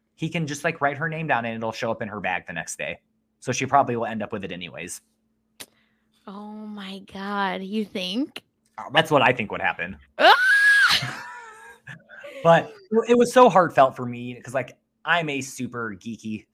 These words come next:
Speaker 1: love Survivor fan. And to be
Speaker 2: Mm-hmm.
Speaker 1: able for, like, Marion and Dino to be out there, they're both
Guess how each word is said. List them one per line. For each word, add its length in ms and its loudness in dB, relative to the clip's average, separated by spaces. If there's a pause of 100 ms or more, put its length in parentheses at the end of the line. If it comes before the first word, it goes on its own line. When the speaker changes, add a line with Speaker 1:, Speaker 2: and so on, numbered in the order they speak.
(160)
Speaker 1:
love 300 -6
Survivor 440 -6
fan. 340 2
And 120 0
to 60 -4
be 80 2
Speaker 2:
Mm-hmm. 80 6
Speaker 1:
able 220 2
for, 80 -2
like, 180 0
Marion 480 -2
and 160 -6
Dino 440 -8
to 140 -18
be 200 -6
out 180 0
there, 280 -8 (100)
they're 140 -2
both 500 6